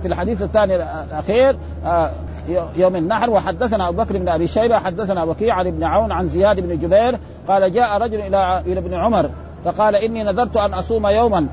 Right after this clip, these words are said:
فوافق يوم أضحى أو ف-، أو فطر.'" فقال ابن عمر رضي الله، فقال ابن عمر رضي الله: "أمر الله تعالى بوفاء النذر"،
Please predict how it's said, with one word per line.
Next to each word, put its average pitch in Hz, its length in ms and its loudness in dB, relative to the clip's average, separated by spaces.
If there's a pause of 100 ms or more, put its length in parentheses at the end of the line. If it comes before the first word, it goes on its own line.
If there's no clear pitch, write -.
(160)
فوافق 214 480 2
يوم 202 200 2
أضحى 180 460 -2 (340)
أو 190 140 2
ف-، 185 280 -6
أو 196 120 2
فطر.'" 202 260 0 (140)
فقال 185 320 2
ابن 175 160 -2
عمر 226 400 2 (800)
رضي 175 280 0
الله، 180 260 -4
فقال 202 300 0
ابن 196 120 -2
عمر 185 200 0
رضي 180 220 0
الله: 190 320 2
"أمر 196 220 2
الله 180 300 0
تعالى 208 480 2
بوفاء 190 460 0
النذر"، 160 260 -2